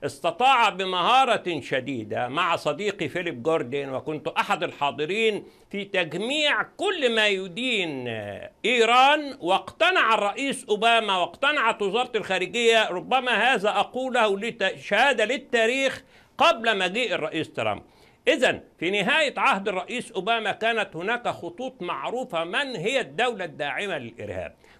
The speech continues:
وجود قاعدة العديد في قطر الآن هو تعتبر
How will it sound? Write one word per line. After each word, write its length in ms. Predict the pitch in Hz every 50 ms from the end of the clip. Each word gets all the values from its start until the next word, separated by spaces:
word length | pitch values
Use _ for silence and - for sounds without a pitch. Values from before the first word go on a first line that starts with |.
| -
وجود 480 | - 127 160 - 262 339 427 440 415 427 - -
قاعدة 480 | 254 233 220 202 254 320 330 294 - -
العديد 800 | 202 190 185 170 156 160 165 160 165 214 226 208 180 139 - - - _ _ _ _ _ _ _ -
في 300 | 175 202 202 185 170 175 - -
قطر 420 | - 262 254 - 180 156 117 - - _ _ _ _ _ _ _ _ -
الآن 840 | 147 170 170 - - - 269 277 277 285 277 277 269 254 226 185 - - -
هو 320 | 117 147 190 214 202 196 202
تعتبر 640 | 214 175 165 - - - 311 330 262 196 147 104